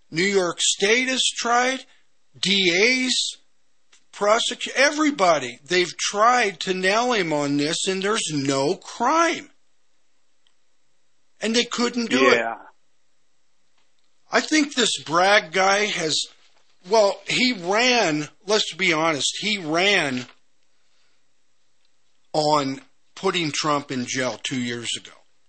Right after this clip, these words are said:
Speaker 1: He promised, right?
Speaker 2: Yep.
Speaker 1: S-, so that's why he got elected. And same with that, uh, Letitia James, who is the New York State Attorney General. Same thing.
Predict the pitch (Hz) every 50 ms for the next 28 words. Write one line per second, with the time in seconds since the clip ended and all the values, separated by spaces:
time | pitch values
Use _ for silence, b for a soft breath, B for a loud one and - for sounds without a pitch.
0 | _ _ _ _ _ - 170 196 196 - - - - 160 170 190 202 214 208 175
1 | 160 175 160 - - - - - - - _ _ _ _ 127 139 147 165 196 214
2 | - - - _ _ _ _ _ _ _ _ _ _ _ _ _ _ _ _ _
3 | _ _ _ _ _ 143 139 151 170 - - _ - - - 180 175 165 185 196
4 | 226 226 - 226 226 226 226 220 226 208 180 202 202 208 226 240 226 180 156 143
5 | 139 - - 156 170 170 175 170 165 - - - 196 202 214 220 226 220 214 214
6 | 208 - - 208 202 190 190 190 - - 185 180 180 175 165 160 160 165 156 -
7 | - 208 196 - - 190 180 147 - - 170 170 165 160 160 165 175 170 - -
8 | 175 175 160 160 156 147 - - 151 156 156 151 151 151 156 170 185 180 175 170
9 | 165 170 165 - - - - - - - 175 165 165 165 165 160 - _ - 143
10 | - - 156 156 151 151 151 147 143 143 - 135 135 127 127 131 139 156 151 -
11 | - 160 160 160 180 220 240 - - 233 226 208 196 220 247 247